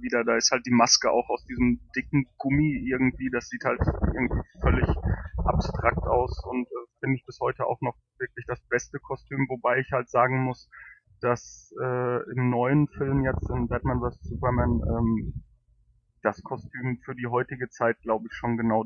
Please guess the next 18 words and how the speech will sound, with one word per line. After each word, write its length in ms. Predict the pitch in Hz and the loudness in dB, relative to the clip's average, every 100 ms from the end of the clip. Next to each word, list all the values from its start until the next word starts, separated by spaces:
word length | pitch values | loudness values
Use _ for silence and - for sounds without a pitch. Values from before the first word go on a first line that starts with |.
| - | 0
das 200 | 110 - | -4 -4
ist, 160 | 113 - | -10 -4
was, 460 | 107 - - - | -4 -4 -20 -10
also 540 | - - - - - 113 | -6 -6 -6 -12 -8 -2
was 160 | 107 | -2
ich 80 | - - | -2 -2
persönlich 480 | 120 117 135 143 - | -2 0 2 2 0
möchte 480 | 127 135 - 127 123 | -4 -4 -2 -2 -2
und 180 | 117 | -2
ich 80 | 110 | -2
glaub, 200 | 110 113 | -2 -4
was 140 | 123 110 | -4 -8
auch 100 | 107 - | -14 -12
viele 180 | 113 | -8
Leute 380 | 113 117 - 113 - _ _ _ _ _ _ - - | -6 -6 -8 -10 -10 _ _ _ _ _ _ -14 -4
draußen 500 | 107 - 120 117 117 _ _ _ _ _ _ _ | -4 -4 -4 -4 -6 _ _ _ _ _ _ _
sich 200 | 113 117 - | -14 -12 -2
wünschen. 380 | 113 - 110 | 0 0 -4